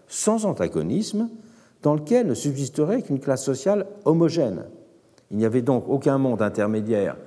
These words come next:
pensable et possible entre l'univers de l'exploitation structurelle et celui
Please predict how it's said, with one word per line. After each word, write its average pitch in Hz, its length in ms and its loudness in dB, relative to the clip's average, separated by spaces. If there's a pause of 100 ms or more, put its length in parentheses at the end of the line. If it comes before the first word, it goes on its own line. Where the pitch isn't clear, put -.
(300)
pensable 143 520 4
et 85 40 -2
possible 131 580 -6 (500)
entre 110 280 0
l'univers 156 520 4
de 101 80 0
l'exploitation 92 600 -2
structurelle 110 720 -4 (500)
et - 80 2
celui 110 540 0